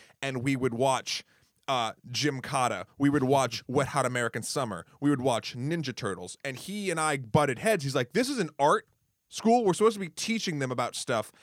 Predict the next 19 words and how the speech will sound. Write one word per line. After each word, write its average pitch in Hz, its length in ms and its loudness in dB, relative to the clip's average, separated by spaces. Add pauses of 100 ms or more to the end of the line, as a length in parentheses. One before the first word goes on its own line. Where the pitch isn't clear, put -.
(120)
We're 147 100 2
supposed 170 240 2
to 175 60 -6
be 170 80 -2
teaching 175 320 -6
them 170 120 2
about 147 260 0
great 151 300 0
cinema." 139 440 -2 (320)
And 160 160 -2
then 175 100 0
I 165 100 2
got 156 140 0
into 147 140 -6
the 131 40 -6
whole 139 140 2
thing. 139 220 -4
I'm 123 100 -4
like, 120 200 -4